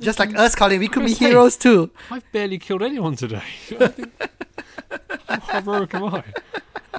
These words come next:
Speaker 2: So, I mean, the, the action scenes I thought were pretty decent. They, they looked good. They weren't too long. They were fairly, they, they, they weren't the most exciting I've ever seen. The, the rocket thing I thought worked better than I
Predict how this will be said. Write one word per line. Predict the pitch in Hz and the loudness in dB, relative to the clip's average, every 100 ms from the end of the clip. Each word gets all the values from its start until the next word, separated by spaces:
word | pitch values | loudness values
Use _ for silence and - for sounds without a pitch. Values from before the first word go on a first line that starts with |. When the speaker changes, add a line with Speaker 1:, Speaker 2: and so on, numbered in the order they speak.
| - _ _ _ _ _ - | -18 _ _ _ _ _ -14
Speaker 2:
So, | - 196 | -6 -4
I | 190 - | 0 0
mean, | 196 - - | 0 -8 -12
the, | 214 | -10
the | 208 254 | -8 -8
action | 277 226 | -8 -8
scenes | 180 147 | -8 -6
I | 135 | -6
thought | 131 - 123 | -8 -12 -14
were | 110 | -14
pretty | - 104 | -14 -14
decent. | 101 101 110 104 | -14 -14 -14 -14
They, | 127 | -12
they | 147 | -12
looked | 160 160 104 | -12 -14 -14
good. | 117 107 | -14 -12
They | 113 | -12
weren't | 123 117 117 | -10 -12 -14
too | - 110 101 | -16 -14 -12
long. | 101 107 107 104 104 | -12 -12 -10 -12 -14
They | 104 | -14
were | 107 | -14
fairly, | - 120 107 98 _ _ _ _ | -14 -14 -14 -16 _ _ _ _
they, | 185 | -20
they, | 185 185 | -16 -14
they | 180 165 | -12 -10
weren't | 127 - 117 | -12 -14 -16
the | |
most | 107 104 | -16 -14
exciting | 101 110 107 | -14 -14 -12
I've | |
ever | 104 | -14
seen. | 117 147 | -14 -12
The, | 185 202 | -12 -12
the | 208 | -10
rocket | 240 - 117 | -10 -10 -12
thing | 113 | -12
I | 107 | -12
thought | - 110 | -10 -12
worked | 110 110 110 - | -10 -12 -12 -14
better | 117 | -14
than | |
I | 110 | -14